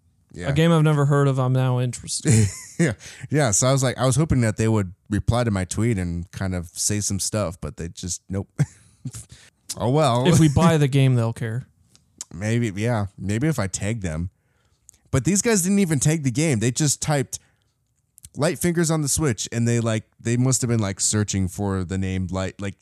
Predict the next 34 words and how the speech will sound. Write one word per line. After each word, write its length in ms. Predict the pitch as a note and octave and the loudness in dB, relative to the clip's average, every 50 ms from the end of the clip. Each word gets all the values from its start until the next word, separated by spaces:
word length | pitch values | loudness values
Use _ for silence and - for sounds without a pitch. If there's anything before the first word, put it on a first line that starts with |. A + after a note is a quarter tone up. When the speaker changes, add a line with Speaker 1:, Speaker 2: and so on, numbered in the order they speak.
| _ _ | _ _
Speaker 1:
quote, 340 | - - - B2+ A#2 A#2 - - | -6 0 2 2 2 2 0 -6
"Light 340 | - G2+ G#2+ G#2+ A2 G2 E2 | -8 -4 -2 -2 -2 -2 -6
Fingers," 420 | - - G#2+ A2 G2 A2+ A2 G#2 - | -6 -2 -2 0 0 0 -2 -2 -2
unquote. 540 | F2 G#2 A2 G#2+ - A2 A2 A2+ A2+ - - - | -2 -2 -2 0 0 0 0 0 0 -2 -2 -4
<laughs> 80 | - - | -4 -2
Speaker 2:
Everybody 400 | C3 - E3 B2+ B2+ B2+ B2 B2+ | 0 -2 0 0 0 -2 -2 0
who's 220 | C3 C3 C3 B2+ | 0 0 0 0
been 180 | C3 C3+ B2+ B2 | 0 2 2 2
saying 360 | - - C3+ C3 C3 C3 C3+ | 2 2 2 2 2 2 2
it. 140 | C3+ C3 - _ _ _ _ _ _ _ _ _ _ - | 0 -2 -4 _ _ _ _ _ _ _ _ _ _ -8
Speaker 1:
Yeah. 320 | F#2+ G2+ F#2 F2+ F2+ F#2 - _ _ _ _ _ _ _ _ _ _ _ _ _ _ | -6 -4 -2 -2 -2 -2 -4 _ _ _ _ _ _ _ _ _ _ _ _ _ _
So 220 | - - - A2 | -8 -4 -2 0
I 80 | G#2+ A2 | 0 0
don't 80 | A2 G#2+ | 0 0
know, 140 | G#2+ G#2 | 0 0
maybe 200 | G2+ G2+ G#2 G2+ G#2 | 0 0 0 0 0
I'll 80 | G#2 G2+ | 0 0
just, 220 | - G2 F#2+ - | -2 -4 -4 -2
like, 340 | G#2 G2 G2 F#2 _ - _ _ - | -2 -2 -4 -4 _ -12 _ _ -4
quote, 260 | - B2 A#2 A2 - - | 0 2 2 2 0 -2
"Light 300 | A2+ A#2+ A#2+ A#2+ A#2+ G#2+ | -2 0 2 2 0 -2
fingers," 340 | - B2 A#2 A2 A#2 A2 G2+ | -4 -4 -2 -2 -2 -2 -2
unquote, 440 | A2 A2+ G2+ - A#2 A2+ A2 - - | -2 -4 -2 0 0 0 0 0 0
"Tell 140 | - C3+ C3+ | 2 4 4
me 80 | C3 C3 | 4 4
about 240 | A#2+ A#2+ A#2 G#2+ G#2 | 2 2 0 0 0
your 120 | A2 G#2+ | -2 -4
game." 460 | F#2 G#2 A2 A2 A2 G#2+ G#2+ G#2+ - C#3 C#3+ - - _ _ _ _ _ | -2 -2 -2 -2 0 -2 -2 -2 -2 -2 -2 -4 -4 _ _ _ _ _
<laughs> 120 | - G3+ G3+ - - - - - - - - _ _ - - - - _ _ _ _ _ _ - D3 - | 2 2 2 2 0 -6 -8 -8 -8 -10 -14 _ _ -20 -20 -20 -20 _ _ _ _ _ _ -16 -8 -6
Speaker 2:
Your 80 | C#3+ | -2
game 260 | C#3 D#3 F3 F3 E3+ | 0 2 4 6 6
looks 220 | E3 D#3+ - - - | 6 4 4 0 0
cool. 380 | - F3+ E3+ D#3+ D3 C#3 B2+ - - - | 2 2 4 4 4 2 2 0 -6 -10
Uh, 220 | A#2+ B2 A#2 F2+ | -8 -8 -6 -6